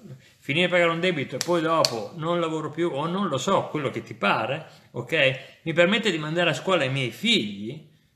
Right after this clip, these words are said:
ok? Mi permette di pagare i dottori, eh, quello,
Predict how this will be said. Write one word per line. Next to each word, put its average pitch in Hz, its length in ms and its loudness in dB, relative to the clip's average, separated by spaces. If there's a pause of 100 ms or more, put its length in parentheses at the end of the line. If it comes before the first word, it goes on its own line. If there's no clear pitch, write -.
(140)
ok? - 240 -4
Mi 156 280 4
permette 170 320 -2
di 147 60 -4
pagare 147 500 0 (300)
i 131 320 -2
dottori, 139 1120 0
eh, 123 260 -4
quello, 262 600 -2